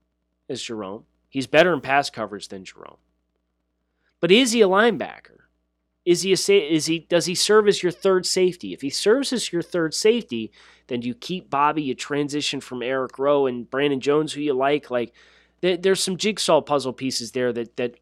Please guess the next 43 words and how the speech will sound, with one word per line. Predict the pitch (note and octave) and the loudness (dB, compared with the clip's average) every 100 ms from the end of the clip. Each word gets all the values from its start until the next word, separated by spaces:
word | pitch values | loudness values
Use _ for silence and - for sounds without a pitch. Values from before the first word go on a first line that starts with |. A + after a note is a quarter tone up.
| - | -2
aren't | E3 E3+ - _ _ _ - | -2 -2 -6 _ _ _ -10
the | C#3+ | -10
cleanest | - E3+ F#3 F3 - | -6 -2 0 -2 -2
in | D3+ | -4
the | C3 | -4
world. | B2 B2 G#2 - | -2 -2 -4 -4
So | B2+ A#2 G#2+ _ _ _ _ _ _ _ _ _ _ _ _ | -2 -2 -4 _ _ _ _ _ _ _ _ _ _ _ _
if | E3+ | -2
they're | F3 | 0
gonna | E3+ A3 A#3+ | 2 2 4
go | G3+ | 6
with | G3+ F3 | 6 4
a | |
hybrid | - D#3 D#3+ C3 | 2 2 2 0
linebacker, | C3 B2+ A2+ G#2+ A2+ | 0 0 -2 -4 -4
I | B2 | -2
look | E3+ F3+ | -2 -2
at | |
Micah | C#3+ C#3+ C#3 | -2 -2 -4
Parsons | - C3 A#2+ B2 G2+ | -2 -2 -2 -8 -10
and | G#2 | -10
Zaven | A2+ G#2+ G2+ | -8 -8 -10
Collins, | - A#2+ G#2 F#2+ | -6 -6 -6 -10
who | B2 | -10
are | |
two | A2+ - E3+ | -10 -4 0
other | D3+ | 0
players | C#3 C3 B2+ A2+ | -2 -2 -2 -4
inside | A#2 B2 A2 | -6 -6 -6
this | G2+ - | -8 -8
top | G#2+ - | -10 -10
twenty, | - E3+ C#3 | -6 -4 -2
and | A2+ | -4
this | A#2 - | -6 -8
is | A2+ | -12
a | |
great | G#2+ A2+ G#2+ | -8 -6 -6
excuse | - A#2 G#2+ | -8 -10 -12
to | - | -14
talk | - G#3+ F#3+ | -8 -4 -4
about | A2 G2 | -8 -12
these | F#2 - | -14 -20
players. | _ D#2 G#1+ - | _ -20 -20 -20